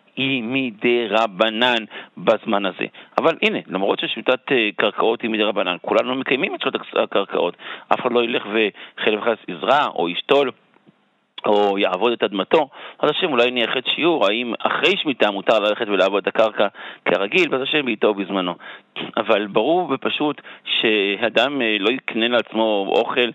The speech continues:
או פירות, ירקות שהם ספיחין, או גם זה איסור דרבנן. אנחנו לא קראים, כמו פעם הגיע יהודי למרן הפוסק הדור,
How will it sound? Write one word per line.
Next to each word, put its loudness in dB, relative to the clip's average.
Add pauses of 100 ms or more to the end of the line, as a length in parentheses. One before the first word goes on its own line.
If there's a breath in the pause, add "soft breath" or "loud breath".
(280 loud breath)
או 2
פירות, 0
ירקות 2
שהם -2 (140)
ספיחין, -2
או 0 (160)
גם -2
זה -4
איסור -2
דרבנן. 0 (400 loud breath)
אנחנו -2
לא 2 (280 loud breath)
קראים, 2
כמו 0
פעם 2
הגיע 0 (340 loud breath)
יהודי 0
למרן 0
הפוסק -4
הדור, 2